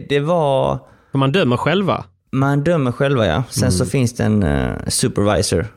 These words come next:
Speaker 1: eh,
Speaker 2: Just det.
Speaker 1: utanför banan som,
Speaker 2: Mm.
Speaker 1: som ser till att vi sköter oss och att vi inte fuskar. Och
Speaker 2: Ja.
Speaker 1: är det några tveksamheter, så kliver de in och, eh,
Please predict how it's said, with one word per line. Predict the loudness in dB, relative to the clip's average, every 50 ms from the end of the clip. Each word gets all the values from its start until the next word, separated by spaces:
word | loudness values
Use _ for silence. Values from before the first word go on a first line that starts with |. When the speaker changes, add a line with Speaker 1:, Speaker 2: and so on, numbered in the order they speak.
| -20 -12 -4
Speaker 1:
eh, | -2 0 2 2 2
Speaker 2:
Just | 2 0 0
det. | 0 0
Speaker 1:
utanför | -2 -4 -2 -2
banan | 0 0 0 0 -2 -4 -6 -6
som, | -6 -6 -6 -8 -8 -6 -2
Speaker 2:
Mm. | -2 -2 -2 -4 -6 -10 -16 -20 _
Speaker 1:
som | -4 -2 0
ser | 0 0
till | 0 0 2 2
att | 2 0 0
vi | -2
sköter | -2 0 0 -2 0 0 -2
oss | -2 -2 -2 -2
och | -2 -4
att | -2 -2 -2
vi | 0 0 2 2 2
inte | 2 0 0 -2
fuskar. | -2 -2 -2 -2 -4 -6 -10 -14 -14 -16 _ _ _ -20 -20 -20 -20 -20 -20 -20
Och | -10 -4 -2 0
Speaker 2:
Ja. | 0 2 2
Speaker 1:
är | 2 2 2
det | 2 2 2 2 2
några | 2 0 0
tveksamheter, | 0 -2 -2 -2 0 0 0 2 0 0 -2 -4
så | -6 -6 -6
kliver | -4 -2 -2 0 0 0 0
de | 0 0 0 0
in | -2 -2 -2 -2
och, | -4 -4 -6 -6 -6 -8 _ _ _ -10 -8
eh, | -6 -6 -6 -8